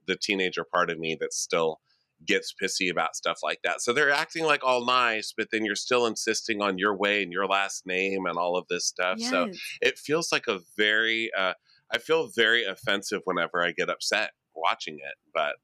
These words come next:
Speaker 1: I'm glad I'm not the only one.
Speaker 2: <laughs> No, no, no, no. That, that show, we were, Aarti and I both, when we were talking about it with each other, she was like, "It makes sense that Nicholas is like, 'I'm tired of these Indians.' Like, they're, it's too much." And I'm like, "Yeah, it's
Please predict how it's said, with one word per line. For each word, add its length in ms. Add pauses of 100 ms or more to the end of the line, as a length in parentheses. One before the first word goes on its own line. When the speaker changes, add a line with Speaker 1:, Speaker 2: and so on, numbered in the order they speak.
Speaker 1:
I'm 120
glad 240
I'm 80
not 180
the 120
only 220
one. 240 (120)
Speaker 2:
<laughs> 340
No, 680
no, 180
no, 220
no. 280
That, 300
that 260
show, 220
we 200
were, 260 (180)
Aarti 280
and 100
I 80
both, 280
when 160
we 120
were 120
talking 400
about 220
it 60
with 120
each 160
other, 200
she 160
was 160
like, 260 (440)
"It 160
makes 300
sense 340
that 120
Nicholas 400
is 100
like, 220
'I'm 320
tired 520
of 140
these 220
Indians.' 540
Like, 240
they're, 360
it's 260
too 320
much." 380
And 80
I'm 60
like, 240
"Yeah, 200
it's 180